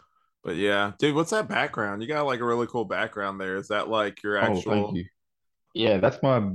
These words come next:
Speaker 2: this is my bedroom, and then I've got, like, it's kinda cut off, but I've got, like, a little, wait, wait, wait. There, okay, hold on.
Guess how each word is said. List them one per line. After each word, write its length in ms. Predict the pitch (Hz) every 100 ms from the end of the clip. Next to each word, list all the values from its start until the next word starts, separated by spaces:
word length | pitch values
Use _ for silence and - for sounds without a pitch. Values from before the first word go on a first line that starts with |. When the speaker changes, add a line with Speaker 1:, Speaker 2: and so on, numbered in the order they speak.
| 95 -
Speaker 2:
this 160 | 135
is 60 | 135
my 160 | 120
bedroom, 760 | 101 110 104 98 95 95 95 95
and 100 | 107
then 80 | 110
I've 160 | 107 101
got, 300 | 117 113 101
like, 340 | 101 98 - _
it's 160 | 110 -
kinda 240 | 127 110
cut 220 | - 107
off, 220 | 107 107 -
but 240 | 101 95 95 - _ _ _ _
I've 120 | 107 101
got, 200 | 117 98
like, 140 | 101
a 40 |
little, 640 | 104 101 98 95 95 95 92 _ _ _ _ _ _ _ -
wait, 280 | 101 98 -
wait, 240 | 92 87
wait. 180 | 90 85 - _ _ _ 110
There, 280 | 113 104
okay, 320 | 98 104 101 92
hold 160 | 92
on. 120 | 85